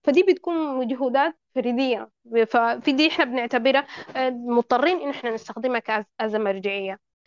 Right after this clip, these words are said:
تمام؟ آه، عندنا الأرقام مثلًا بتاعت الناس المصابين ب-، آه، السكري. تمام؟ السمنة. ما ن-، ما نمشي بعيد. السمنة. تمام؟ آه، عندي،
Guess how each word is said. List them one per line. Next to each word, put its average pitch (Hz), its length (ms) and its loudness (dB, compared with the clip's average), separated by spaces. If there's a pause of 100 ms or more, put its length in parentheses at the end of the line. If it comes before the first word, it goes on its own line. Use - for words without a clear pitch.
(140)
تمام؟ 214 240 2 (300)
آه، 240 40 2
عندنا 254 460 4
الأرقام 247 420 0
مثلًا 254 220 -4
بتاعت 214 440 -4
الناس 233 280 0
المصابين 226 680 0
ب-، 196 420 -6 (200)
آه، 208 340 2 (100)
السكري. 254 560 2 (500)
تمام؟ 208 300 2
السمنة. 254 460 -2 (520)
ما 220 140 -2
ن-، 196 160 0
ما 214 120 -2
نمشي 233 240 0
بعيد. 185 240 -8 (440)
السمنة. 262 440 2 (120)
تمام؟ 233 400 2 (400)
آه، - 40 -2
عندي، 214 840 2